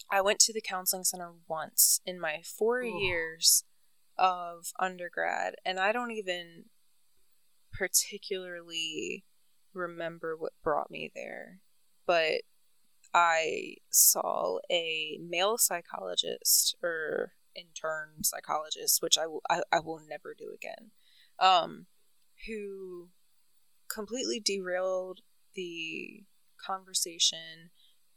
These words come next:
Speaker 1: and tried to put words in my mouth, try to make me say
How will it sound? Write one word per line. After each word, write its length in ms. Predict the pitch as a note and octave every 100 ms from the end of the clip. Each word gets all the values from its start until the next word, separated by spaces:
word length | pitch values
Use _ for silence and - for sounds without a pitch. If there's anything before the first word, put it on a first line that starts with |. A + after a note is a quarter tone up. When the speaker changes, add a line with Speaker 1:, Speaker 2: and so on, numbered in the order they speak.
| F#3+
Speaker 1:
and 760 | F3+ E3+ E3 D#3+ D#3+ D#3+ D#3+ - _ - - _ _ _ _ _ _ _ _ _ _ _ -
tried 460 | - B3+ C4 B3+ G3+ - - -
to 140 | G3+
put 300 | - F#3+ -
words 320 | C4+ D4+ D4 C4+
in 100 | C4
my 160 | B3
mouth, 480 | A#3+ A#3 A3+ A3+ -
try 260 | - G#3+ G3+
to 100 | F#3
make 260 | F3+ F3
me 140 | F#3 F3
say 680 | - F3+ F3 E3+ E3 E3